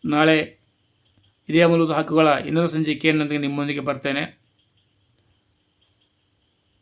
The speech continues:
ತಾವು ಅಭ್ಯಾಸ ಮಾಡ್ಕೊಳ್ಳಿ, ಬೇರೆಯವರು ಅಭ್ಯಾಸ ಮಾಡ್ಕೊಳ್ಳಿಕ್ಕೆ ನೆರವನ್ನು ನೀಡಿ, ಶೇರ್ ಮಾಡಿ. ಯಾರೆಲ್ಲ ಸಬ್ಸ್ಕ್ರೈಬ್ ಮಾಡ್ಕೊಂಡಿಲ್ಲ ಸಬ್ಸ್ಕ್ರೈಬ್ ಮಾಡ್ಕೊಳ್ಳಿ. ಇದಕ್ಕಿಂತ ಒಂದು ವಿಷಯಗಳನ್ನು ಎತ್ಕೊಂಡು ನಿಮ್ಮ ಮಧ್ಯೆ ಬರ್ತೇನೆ.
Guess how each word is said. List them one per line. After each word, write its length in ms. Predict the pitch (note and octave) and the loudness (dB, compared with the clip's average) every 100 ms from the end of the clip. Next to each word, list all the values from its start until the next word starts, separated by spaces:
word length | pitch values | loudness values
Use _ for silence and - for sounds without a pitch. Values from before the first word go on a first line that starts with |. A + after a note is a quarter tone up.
| _ | _
ತಾವು 180 | D3+ D#3 | 0 0
ಅಭ್ಯಾಸ 220 | D3 D3 | 2 -2
ಮಾಡ್ಕೊಳ್ಳಿ, 440 | C#3+ C#3 B2+ C#3+ D3+ - _ _ _ _ - | -2 -4 -4 -6 -6 -10 _ _ _ _ -14
ಬೇರೆಯವರು 340 | D#3+ D#3 D#3 | 0 2 4
ಅಭ್ಯಾಸ 260 | C#3 D3+ C#3+ | 2 0 -2
ಮಾಡ್ಕೊಳ್ಳಿಕ್ಕೆ 600 | D3 D3 C#3+ D3+ C#3+ D3 | -2 -4 -4 -4 -4 -4
ನೆರವನ್ನು 400 | C3+ C3+ D3 C#3+ | -6 -4 -4 -4
ನೀಡಿ, 180 | C3+ C#3 D#3+ _ _ - | -6 -6 -10 _ _ -8
ಶೇರ್ 260 | D3 D#3 | -2 0
ಮಾಡಿ. 300 | D3 C3+ C3+ C#3 - _ _ _ _ | 0 -2 -4 -8 -14 _ _ _ _
ಯಾರೆಲ್ಲ 300 | C#3+ C#3 D#3 | -2 0 2
ಸಬ್ಸ್ಕ್ರೈಬ್ 420 | D#3+ D3+ C#3 D#3 D#3 | 0 -2 -4 -2 -2
ಮಾಡ್ಕೊಂಡಿಲ್ಲ 380 | D3 - D3+ C3+ | -2 -4 -10 -8
ಸಬ್ಸ್ಕ್ರೈಬ್ 280 | C#3 D3+ | -8 -4
ಮಾಡ್ಕೊಳ್ಳಿ. 380 | D3+ C3 - C#3+ D3+ - _ _ _ _ | -4 -4 -6 -6 -8 -14 _ _ _ _
ಇದಕ್ಕಿಂತ 300 | D3+ D3+ E3+ | -4 -2 0
ಒಂದು 200 | D#3 D#3 | 0 0
ವಿಷಯಗಳನ್ನು 360 | D3+ C#3 D3+ D3 | -2 -2 -2 -4
ಎತ್ಕೊಂಡು 260 | C#3 D#3 | -4 -6
ನಿಮ್ಮ 120 | C#3+ C#3 | -6 -6
ಮಧ್ಯೆ 140 | D3 | -6
ಬರ್ತೇನೆ. 400 | C#3 B2+ C#3 C#3 | -6 -8 -8 -8